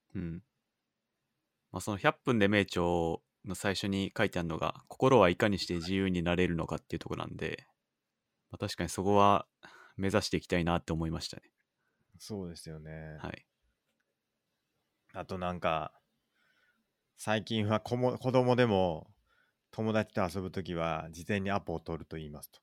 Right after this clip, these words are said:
Speaker 1: はい。
Speaker 2: み-、昔は、「〇〇ちゃん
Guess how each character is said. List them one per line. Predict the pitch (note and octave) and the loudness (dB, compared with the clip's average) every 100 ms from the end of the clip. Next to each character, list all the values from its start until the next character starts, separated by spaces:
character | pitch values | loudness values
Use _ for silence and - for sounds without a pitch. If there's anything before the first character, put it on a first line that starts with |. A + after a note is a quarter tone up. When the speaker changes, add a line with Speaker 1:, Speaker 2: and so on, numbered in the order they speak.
| _ _ _ _ _ | _ _ _ _ _
Speaker 1:
は | A#2+ G2 | 4 4
い。 | - A2 - | 2 -8 -8
Speaker 2:
み-、 | G2+ G#2+ - _ _ - E2+ | -6 -6 -8 _ _ -12 -4
昔 | A2+ C3+ B2 A#2+ | 2 4 4 4
は、 | A#2+ A#2+ G2 - - F2+ - - - _ _ | 6 6 6 2 -12 -20 -20 -20 -20 _ _
「〇 | A2 A#2 C3 | 0 2 4
〇 | B2+ A#2 | 2 2
ち | A2+ | 0
ゃ | |
ん | G2+ | 0